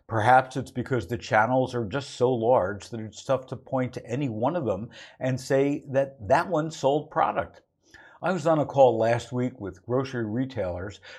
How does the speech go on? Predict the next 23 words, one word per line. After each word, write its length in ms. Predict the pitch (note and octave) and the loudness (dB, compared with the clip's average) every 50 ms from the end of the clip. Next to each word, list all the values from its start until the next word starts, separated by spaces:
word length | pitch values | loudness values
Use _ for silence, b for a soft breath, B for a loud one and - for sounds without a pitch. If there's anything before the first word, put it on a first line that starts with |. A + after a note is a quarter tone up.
| B B | B B
who 100 | C#3+ C#3+ | -2 -2
have 100 | C#3 A#2+ | 0 0
been 200 | D3 C#3+ C3+ C#3 | 0 -2 -2 -2
using 420 | C#3 D3+ F3 G3+ F#3+ F#3 F3 C3+ | -2 -2 -4 -4 -4 -4 -4 -4
social 400 | G2 - - A#2+ A2 A2 - B2 | -4 -2 -2 -2 -2 -2 -4 -6
media 460 | A2 G#2 G2+ F#2 E2 F#2+ G#2 A#2 C3+ C3 | -6 -4 -6 -6 -6 -6 -4 -4 -4 -6
to 160 | - - - | -8 -12 -12
promote 400 | - A#2 A#2+ A#2 A#2 A2+ A2 G#2+ | -10 -8 -4 0 0 0 0 -2
events, 540 | G#2 F#2 G#2 G#2+ A2+ C3+ C#3 - - - B B B B B | -4 -6 -6 -6 -6 -8 -8 -12 -16 -18 B B B B B
and 160 | A#2+ A#2 A#2 | -6 -2 0
they 120 | B2 A#2+ A#2+ | 2 6 8
all 240 | B2 B2 B2+ B2 | 8 8 8 6
agreed 440 | A#2+ G2+ G2 B2+ D3+ D#3 C#3+ C3 G#2 B2+ | 2 0 0 0 2 2 2 0 2 2
that 100 | B2 A2+ | 2 2
organic 580 | A2 G#2+ G#2 F2 A2 G#2 G#2 A2+ C3 C#3+ C#3 | 2 0 -2 -4 -4 -4 -2 -2 -4 -4 -8
social 520 | - - C3 A#2 A#2 - - B2+ C3 B2+ G#2+ | -6 -2 0 0 0 -2 -4 -4 -4 -4 -6
did 280 | F#2 A2 A#2 G2 F2 | -6 -8 -8 -6 -4
very 220 | F#2 A2 B2+ D#3 F3 | -4 -4 -2 -2 -2
little 320 | F#3 F3+ E3+ D3 C3 C3 | -2 -2 -2 -2 -2 -4
to 160 | C3+ - B2+ | -6 -6 -6
move 260 | A#2+ A2+ A#2+ A#2+ G#2 | -4 -2 -2 -4 -4
the 80 | G2+ B2+ | -6 -6
needle. 480 | C3+ D3+ E3+ E3 C3 A2+ - - - | -4 -2 -2 -2 -2 -2 -4 -6 -12